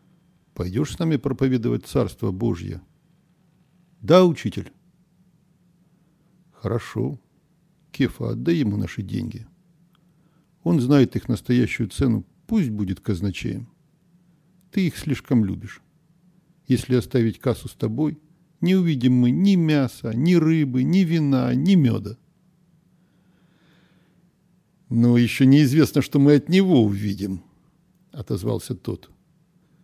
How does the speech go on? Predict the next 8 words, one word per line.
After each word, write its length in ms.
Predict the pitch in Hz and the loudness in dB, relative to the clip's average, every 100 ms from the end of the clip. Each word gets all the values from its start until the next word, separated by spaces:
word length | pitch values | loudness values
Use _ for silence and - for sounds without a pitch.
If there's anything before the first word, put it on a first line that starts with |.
| _ _ _ _ _ _ - | _ _ _ _ _ _ -8
"Ты 100 | 127 | -4
прав. 460 | - 117 - - - _ _ _ _ _ _ _ _ | -2 -2 -4 -16 -20 _ _ _ _ _ _ _ _
Тебя 300 | - 92 127 | -10 -4 0
я 140 | 160 | 0
знаю 300 | 135 151 156 | 0 0 0
лучше, 300 | 139 107 - | 0 -4 -8
чем 160 | - - | -12 -10
его. 340 | 101 107 98 | -8 -10 -12